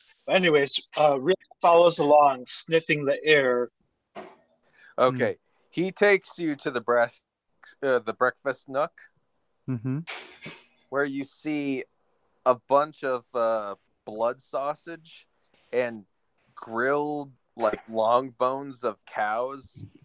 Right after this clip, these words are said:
Speaker 2: uh, with the marrow in 'em. Like, split in half. He goes,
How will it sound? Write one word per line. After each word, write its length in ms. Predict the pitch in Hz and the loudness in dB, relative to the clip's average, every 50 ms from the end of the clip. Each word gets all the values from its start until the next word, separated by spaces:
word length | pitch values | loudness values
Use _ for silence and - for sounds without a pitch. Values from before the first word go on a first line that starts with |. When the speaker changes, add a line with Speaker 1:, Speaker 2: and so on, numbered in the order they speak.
| - - _ _ - - - | -20 -20 _ _ -18 -10 -6
Speaker 2:
uh, 240 | 123 113 107 110 110 | -4 -2 -2 -2 -4
with 240 | 110 113 117 - - | -4 -6 -8 -6 -6
the 80 | 120 113 | -10 -8
marrow 420 | 107 107 107 104 98 95 92 92 | -6 -6 -4 -4 -4 -4 -6 -8
in 120 | 92 90 92 | -10 -14 -14
'em. 180 | 87 87 92 95 _ _ _ _ _ - - - _ _ _ _ _ _ _ _ _ _ - - - - _ _ _ _ _ - _ _ _ _ _ _ - | -16 -16 -16 _ _ _ _ _ _ -20 -20 -20 _ _ _ _ _ _ _ _ _ _ -20 -20 -20 -20 _ _ _ _ _ -20 _ _ _ _ _ _ -4
Like, 200 | - 127 123 120 | -2 -2 -2 -2
split 280 | - - - 135 135 120 | -4 -12 -6 -4 -4 -4
in 140 | 117 107 101 | -4 -8 -12
half. 340 | 101 117 107 95 85 85 _ _ _ _ _ _ _ _ _ _ _ _ _ _ _ _ _ _ _ _ _ _ _ _ 135 123 113 101 92 _ _ - _ _ _ _ _ _ _ _ _ _ _ _ _ _ _ _ _ _ _ _ _ _ _ _ _ _ _ _ _ _ _ _ _ _ _ - | -10 -10 -10 -10 -10 -12 _ _ _ _ _ _ _ _ _ _ _ _ _ _ _ _ _ _ _ _ _ _ _ _ -16 -16 -16 -18 -20 _ _ -20 _ _ _ _ _ _ _ _ _ _ _ _ _ _ _ _ _ _ _ _ _ _ _ _ _ _ _ _ _ _ _ _ _ _ _ -14
He 100 | 127 127 | -10 -4
goes, 400 | 123 139 131 131 123 113 - - | 0 2 2 2 2 -2 -10 -20